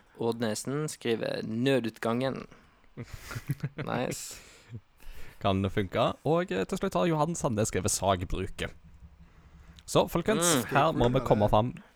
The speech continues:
Speaker 2: Escape room <laughs> har ikke vært et, men, eh, det er jo nesten i nødutgangen,
Speaker 1: Det er en halv time på å
Speaker 2: eh.
Speaker 1: komme deg ut, eh. <laughs>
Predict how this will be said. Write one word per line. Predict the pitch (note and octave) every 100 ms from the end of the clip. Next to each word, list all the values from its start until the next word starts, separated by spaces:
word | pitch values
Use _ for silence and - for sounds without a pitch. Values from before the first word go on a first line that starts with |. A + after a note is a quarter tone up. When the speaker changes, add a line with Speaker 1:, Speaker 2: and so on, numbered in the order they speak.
| - - - - - - -
Speaker 2:
Escape | - - A2+ -
room | D3 C#3+
<laughs> |
har | - E3+
ikke | C3+ - -
vært | G2 -
et, | A#2+ - -
men, | B2+ B2
eh, | A2 G#2+
det | B2
er | A2 A2 G#2+
jo | G#2+
nesten | A2+ A2 -
i | G#2+
nødutgangen, | G2+ G2+ A#2+ - B2
Speaker 1:
Det | B2
er | A#2
en |
halv | A2+ B2 A#2+
time | A#2+ A2+
på | A2
å |
Speaker 2:
eh. | A2+
Speaker 1:
komme | A2 G#2+
deg | A2
ut, | A2 G#2 - A2
eh. | G#2+ -
<laughs> | -